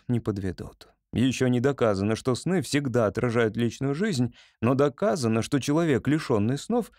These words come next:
сходит с ума. Поэтому и возникли сомнии, создающие специальное поле, которое в течение четырёх часов поставляет человеку необходимое количество сна и сонных видений.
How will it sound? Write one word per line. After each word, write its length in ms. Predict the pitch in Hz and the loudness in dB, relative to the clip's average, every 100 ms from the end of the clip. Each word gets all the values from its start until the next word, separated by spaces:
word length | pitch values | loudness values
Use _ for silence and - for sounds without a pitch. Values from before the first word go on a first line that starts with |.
| _ _ _ | _ _ _
сходит 400 | - 202 180 101 | -2 0 0 -4
с 100 | - | -6
ума. 340 | 90 - - - _ _ | -6 -6 -14 -20 _ _
Поэтому 420 | 120 110 101 110 | 0 0 2 0
и 40 | 113 | 0
возникли 520 | 123 113 98 - 92 | 0 0 -2 -2 -4
сомнии, 540 | 98 151 175 127 110 - - - | -2 -2 0 0 -2 -4 -20 -6
создающие 560 | 139 131 135 139 131 | -4 0 0 0 -2
специальное 640 | 117 - 117 131 127 127 | -2 -4 0 0 2 0
поле, 360 | 127 113 101 92 | -2 0 2 2
которое 360 | - 107 117 107 | 0 0 0 0
в 60 | |
течение 420 | 135 120 123 120 | -2 0 0 0
четырёх 420 | 113 120 147 117 - | 0 0 2 0 0
часов 440 | 123 - 208 - _ _ - | -6 0 -2 -2 _ _ -8
поставляет 500 | - 160 170 208 160 | -4 -2 0 0 0
человеку 480 | - 120 123 143 | 2 4 4 2
необходимое 600 | 139 127 - 131 117 107 95 | 2 0 0 0 0 0 0
количество 540 | 113 110 98 - 98 | -2 -2 -4 -6 -6
сна 400 | - - 120 165 _ _ _ | -4 -2 -2 -2 _ _ _
и 80 | - | -2
сонных 480 | 107 107 101 101 - | -2 0 -2 -2 -4
видений. 640 | 92 85 85 - - - | -4 -4 -8 -14 -20 -20